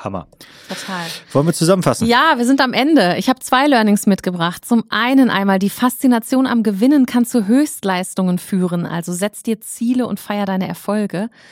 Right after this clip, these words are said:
Speaker 2: Und die Kraft deines Erfolgs liegt immer auch in deinen Stärken und in dem Willen, diese zu perfektionieren.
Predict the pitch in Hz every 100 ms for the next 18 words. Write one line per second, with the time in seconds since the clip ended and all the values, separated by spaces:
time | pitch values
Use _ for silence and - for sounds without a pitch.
0 | - - - 220 220 - 226 247 - 220
1 | 220 - - 220 240 - 220 202 - 233
2 | 233 202 208 208 202 196 196 - - 185
3 | 226 - 202 208 202 196 185 170 233 254
4 | 233 214 214 220 - - 208 - - 190
5 | - 196 - - 202 196 202 190 170 147
6 | -